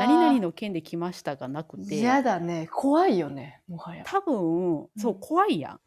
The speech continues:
Speaker 2: 怖い。
Speaker 1: その、あっちからしたらさ、
Speaker 2: うん。
Speaker 1: あの、夫が、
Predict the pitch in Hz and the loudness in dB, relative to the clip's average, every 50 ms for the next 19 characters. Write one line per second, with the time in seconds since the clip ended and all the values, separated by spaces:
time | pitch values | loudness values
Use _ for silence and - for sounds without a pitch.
0 | _ _ - - 190 185 185 170 160 - _ _ _ _ _ _ _ _ - - | _ _ -18 -12 -10 -8 -8 -8 -10 -14 _ _ _ _ _ _ _ _ -12 -6
1 | - 190 175 170 160 156 - - - 262 _ - 403 403 381 277 208 202 - - | -4 -2 -2 -2 -2 -2 -2 -2 -4 -4 _ -4 -2 0 2 2 2 2 0 -4
2 | 160 139 139 135 - - - 104 - - _ _ 214 190 185 170 165 160 160 156 | -8 -8 -8 -8 -10 -10 -10 -10 -12 -14 _ _ -14 -12 -8 -8 -6 -6 -6 -6
3 | 151 139 131 139 - - 226 226 226 - _ _ _ - 302 294 302 294 285 285 | -6 -6 -8 -8 -8 -6 -4 -6 -6 -6 _ _ _ -6 -4 -4 -2 -4 -4 -4
4 | 285 285 277 311 | -4 -6 -8 -10